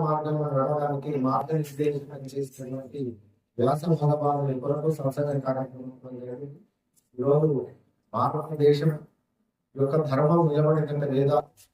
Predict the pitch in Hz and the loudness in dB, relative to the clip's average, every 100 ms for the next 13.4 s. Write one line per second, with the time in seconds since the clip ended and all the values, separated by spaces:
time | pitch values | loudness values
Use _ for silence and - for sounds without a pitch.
0 | _ _ _ _ 131 135 147 165 170 170 | _ _ _ _ -8 4 4 8 6 6
1 | 160 147 143 143 165 185 180 165 156 160 | 2 -4 -2 0 0 6 6 6 2 2
2 | 147 139 - - - _ - - _ _ | 2 2 0 -8 -20 _ -20 -20 _ _
3 | - 143 143 156 170 170 160 160 160 160 | -2 2 6 6 6 4 0 2 4 2
4 | 165 156 - - _ _ _ _ _ _ | 0 -4 -8 -20 _ _ _ _ _ _
5 | - 135 165 170 160 147 180 185 - _ | -2 6 6 8 4 2 0 0 -4 _
6 | - 151 147 170 160 151 151 147 - _ | -8 -4 4 8 8 8 2 0 -8 _
7 | _ _ _ _ _ _ 139 139 170 160 | _ _ _ _ _ _ 0 4 6 6
8 | 151 151 151 151 156 - - _ _ - | 4 4 2 0 -2 -12 -20 _ _ -4
9 | 143 143 160 151 151 143 143 - _ _ | 2 2 2 2 4 2 0 -6 _ _
10 | - 120 151 151 151 143 143 143 139 139 | -20 -6 0 0 0 -4 -4 -2 -2 -6
11 | 147 _ _ _ _ _ _ - 131 135 | -10 _ _ _ _ _ _ -6 -4 4
12 | 160 160 160 147 123 117 - - 143 160 | 6 6 4 0 -4 -6 -14 -2 4 4
13 | 160 151 147 | 4 2 -2